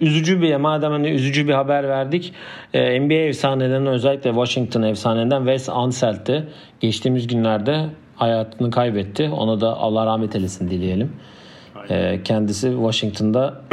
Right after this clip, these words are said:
Speaker 1: <clears throat> çok büyük, iyi sezonlar geçirmiş Washington efsanesiydi. Yani böyle bir şeyin üstüne ne iyi giderdi diye düşündük ve tam yarım saat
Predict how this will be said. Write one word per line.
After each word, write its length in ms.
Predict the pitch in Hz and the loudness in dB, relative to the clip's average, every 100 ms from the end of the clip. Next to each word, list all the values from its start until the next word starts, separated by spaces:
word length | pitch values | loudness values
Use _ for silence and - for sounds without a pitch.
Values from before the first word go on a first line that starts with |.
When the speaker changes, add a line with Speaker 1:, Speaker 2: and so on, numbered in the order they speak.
| 196 | 2
Speaker 1:
<clears throat> 180 | 151 127 | 2 2
çok 360 | 139 - - | 0 -2 -6
büyük, 500 | 143 127 123 - - | 0 0 0 -4 -2
iyi 140 | 120 117 | 0 0
sezonlar 480 | 117 110 110 117 | 0 0 0 2
geçirmiş 340 | 110 104 123 127 | 0 0 -2 0
Washington 440 | 120 113 107 139 | 0 0 -2 0
efsanesiydi. 800 | 139 110 120 113 110 107 95 175 170 - - - - - - - - - | 0 0 -2 -2 -2 -2 0 0 -4 -14 -18 -20 -20 -20 -20 -12 -12 -6
Yani 380 | - 147 135 143 | 0 0 2 2
böyle 280 | 165 180 175 | 2 2 0
bir 60 | |
şeyin 240 | 160 196 190 | 0 2 2
üstüne 420 | 185 - 190 190 | 0 0 2 4
ne 260 | 214 214 214 | 2 0 0
iyi 220 | 160 143 | 2 2
giderdi 600 | 139 127 123 120 165 208 - - 127 | 2 2 0 0 0 -2 -6 -4 0
diye 200 | 127 135 | 2 0
düşündük 600 | - 143 120 160 - - - _ - - - - | 0 0 0 -2 -4 -16 -20 _ -20 -20 -12 -2
ve 360 | 123 143 156 - - _ - _ - - | 2 2 0 -8 -20 _ -20 _ -20 0
tam 440 | 143 151 151 160 - | 0 2 0 -2 -2
yarım 340 | 147 143 175 214 | 2 4 4 2
saat 480 | - 147 147 151 | 2 2 0 -4